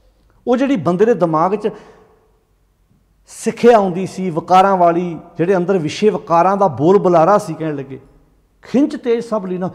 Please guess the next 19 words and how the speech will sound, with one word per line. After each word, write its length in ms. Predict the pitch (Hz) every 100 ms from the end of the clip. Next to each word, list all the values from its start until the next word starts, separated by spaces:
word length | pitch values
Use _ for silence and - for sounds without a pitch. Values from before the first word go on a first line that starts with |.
| -
ਉਹਦਾ 160 | 185 214
ਤੇਜ 300 | 208 185 196
ਪ੍ਰਤਾਪ 440 | 185 165 160 165
ਹੀ 60 | 233
ਸਾਰਾ 220 | 208 208
ਖਿੱਚ 220 | 175 -
ਲਿਆ, 120 | 175
ਕਿਉਂਕਿ 380 | 170 - - 147
ਜਦੋਂ 160 | 175 202
ਮੇਨ 300 | 165 156 214
ਵਿੱਚੋਂ 280 | 196 - 196 - -
ਮਨ 300 | 135 139 175
ਹੀ 40 |
ਨਿਕਲ 260 | 277 247 277
ਗਿਆ, 220 | 185 123 - - - _ -
ਮਨ 360 | 147 165 175
ਹੀ 80 | 277
ਬਦਲ 240 | 320 220 190
ਗਿਆ, 240 | 151 110